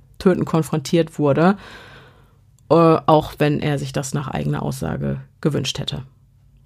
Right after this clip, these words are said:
Auch bei der schizoiden Persönlichkeitsstörung wird als Ursache ein Zusammenspiel von biologischen, psychischen und umweltbezogenen Faktoren angenommen. Wenn zusätzlich schwierige Verhältnisse in der Kindheit wie emotionale Vernachlässigung, Misshandlungen oder psychische Störungen der Eltern hinzukommen,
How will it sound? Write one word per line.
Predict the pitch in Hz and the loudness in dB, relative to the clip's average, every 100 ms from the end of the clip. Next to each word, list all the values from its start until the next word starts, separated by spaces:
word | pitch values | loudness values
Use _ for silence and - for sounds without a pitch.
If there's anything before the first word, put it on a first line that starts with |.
| _ _ _ _ _ _ _ _ _ _ _ | _ _ _ _ _ _ _ _ _ _ _
Auch | - 208 | 0 2
bei | 202 | 2
der | 190 | 2
schizoiden | 240 - - 214 208 | 0 -2 0 2 2
Persönlichkeitsstörung | 196 190 185 190 180 - 180 180 180 | 0 0 -2 -4 -4 -2 2 4 2
wird | 175 | 2
als | 170 - | 0 -2
Ursache | - 185 180 180 | 0 2 0 -2
ein | - 170 | -4 -4
Zusammenspiel | - 160 170 175 - 165 165 | -6 -4 -2 -4 -4 -4 -4
von | - 156 156 | -4 -8 -6
biologischen, | 151 156 165 208 208 202 185 180 180 180 - - | -6 -4 4 4 4 2 0 2 2 -2 -8 -20
psychischen | - 185 180 160 - 160 | -2 -2 0 -4 -6 -6
und | 156 - | -4 0
umweltbezogenen | 190 190 190 180 - 175 175 175 | 2 2 0 -4 -2 -2 -2 -4
Faktoren | - 160 - 175 175 | -8 -14 -6 -6 -4
angenommen. | - 165 180 208 220 233 240 - - - _ _ - | -2 2 4 6 8 6 4 -4 -20 -20 _ _ -2
Wenn | 170 185 | 0 2
zusätzlich | - 269 269 247 - 214 | 2 4 6 4 4 -2
schwierige | - 214 202 185 | 2 2 4 0
Verhältnisse | 180 180 180 190 - 170 | 0 0 0 -2 -4 -2
in | 170 | -2
der | 170 | -2
Kindheit | - 190 190 185 175 165 | 0 0 2 0 0 -2
wie | 165 | -2
emotionale | 175 180 175 170 165 165 | 2 0 2 0 0 0
Vernachlässigung, | 160 165 175 185 170 - 170 170 165 160 | -2 0 0 0 0 -2 0 2 2 0
Misshandlungen | 156 - 185 190 180 180 180 | -2 2 2 4 2 4 2
oder | - 156 165 | 2 -2 -4
psychische | - 180 175 170 165 | -2 -4 -4 -6 -8
Störungen | - 170 156 156 156 | -2 -2 0 -2 -2
der | 151 - | -2 2
Eltern | 175 180 170 | 2 4 2
hinzukommen, | 170 160 - - 165 156 151 | 2 0 -6 -2 2 2 0